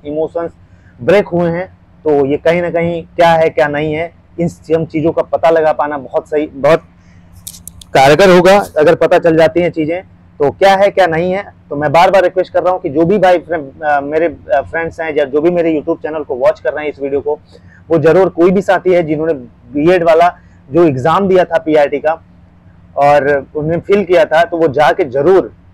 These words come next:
देखें results को, ठीक है। और वहाँ पे ऐसा है या नहीं है, अगर ऐसा है, तो इस डबल एट फाइव थ्री नाइन फाइव डबल फोर नाइन सिक्स इस, इस पर results को भेजें, ठीक है, screenshot लेके proper,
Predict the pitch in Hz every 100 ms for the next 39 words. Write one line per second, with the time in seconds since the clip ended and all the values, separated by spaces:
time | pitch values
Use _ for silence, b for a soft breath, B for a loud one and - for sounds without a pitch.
0 | _ _ _ 120 139 180 190 160 151 175
1 | - - 190 - - - 185 165 - -
2 | _ - 139 143 147 170 170 165 - 156
3 | 131 175 190 160 160 180 190 196 151 156
4 | 147 147 143 156 - 160 - 147 170 170
5 | 160 151 151 156 143 139 151 156 139 165
6 | 170 160 147 147 143 - - 135 123 -
7 | _ b b 160 - 147 110 113 170 165
8 | - 156 156 170 185 _ - 160 156 139
9 | - 170 170 160 143 143 160 156 143 135